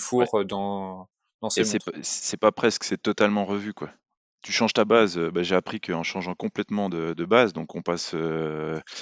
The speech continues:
Speaker 1: ça ressemble ni à l'acier, ça ressemble ni à de l'or, ni à du Myshore, bah, tu recommences à zéro, quoi. Tu dois
Speaker 2: Ouais.
Speaker 1: reprendre tes recettes à, à zéro, tes vitesses de rotation, tes bois, tes diamantines,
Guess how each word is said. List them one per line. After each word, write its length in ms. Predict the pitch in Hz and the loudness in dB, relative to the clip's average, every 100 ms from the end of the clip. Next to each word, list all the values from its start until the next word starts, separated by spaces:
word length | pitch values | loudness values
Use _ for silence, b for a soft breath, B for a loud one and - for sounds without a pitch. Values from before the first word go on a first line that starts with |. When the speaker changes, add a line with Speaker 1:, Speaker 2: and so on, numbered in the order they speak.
| B B | B B
Speaker 1:
ça 140 | - | -6
ressemble 280 | 80 - 87 | -4 -4 -4
ni 140 | 95 107 | 0 4
à 60 | |
l'acier, 540 | 98 98 - 110 113 110 | 4 4 0 0 2 0
ça 180 | - | -4
ressemble 340 | 76 - 85 87 | -6 -6 -6 -4
ni 140 | 101 | -2
à 80 | 95 | -2
de 100 | 95 | 0
l'or, 360 | 104 104 95 85 | 2 2 2 -2
ni 220 | 90 90 | -4 -4
à 60 | 82 | -4
du 120 | 85 | -4
Myshore, 520 | 85 82 110 120 - B B B B _ - | -4 0 2 2 0 B B B B _ -10
bah, 140 | 69 82 | -6 -6
tu 140 | - | -8
recommences 400 | - 90 101 - | -8 -4 -4 -2
à 40 | 90 | -4
zéro, 300 | 90 85 87 | -4 -4 -8
quoi. 200 | - - _ _ _ _ | -10 -16 _ _ _ _
Tu 100 | - | -6
dois 120 | 87 82 | -4 -4
Speaker 2:
Ouais. 100 | - | -4
Speaker 1:
reprendre 100 | 95 | -6
tes 140 | - 87 | -4 -4
recettes 340 | - 95 - | -2 -4 -2
à, 280 | 80 80 82 82 | -2 -2 -2 -2
à 80 | 82 | -4
zéro, 320 | 82 85 90 | -2 -2 -4
tes 160 | - 85 | -6 -8
vitesses 380 | 80 - 92 82 | -10 -6 -6 -4
de 420 | 85 80 80 80 | -4 -4 -4 -6
rotation, 760 | 78 82 82 - - 95 104 104 | -6 -4 -2 -2 -4 -2 -4 -6
tes 220 | - 78 | -8 -8
bois, 440 | 78 87 95 101 101 | -4 0 2 2 0
tes 160 | - | -8
diamantines, 720 | 73 78 82 80 - 101 101 | -6 -6 -4 -6 -4 -4 -4